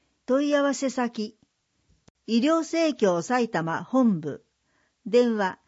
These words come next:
零四八二九四六一一一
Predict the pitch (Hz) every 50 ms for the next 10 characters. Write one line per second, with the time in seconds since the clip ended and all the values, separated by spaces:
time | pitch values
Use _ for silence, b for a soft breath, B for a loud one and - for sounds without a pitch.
0 | _ _ _ - 214 254 302 311 311 311 320 320 311 285 208 196 180 180 - -
1 | 180 175 175 - _ _ _ - 220 269 302 311 262 - - 285 294 277 226 180
2 | 175 185 180 175 160 147 - - _ - 180 202 214 214 277 285 285 294 277 -
3 | - - 175 - - 175 143 - - 233 240 233 247 220 233 - - 151 - -
4 | _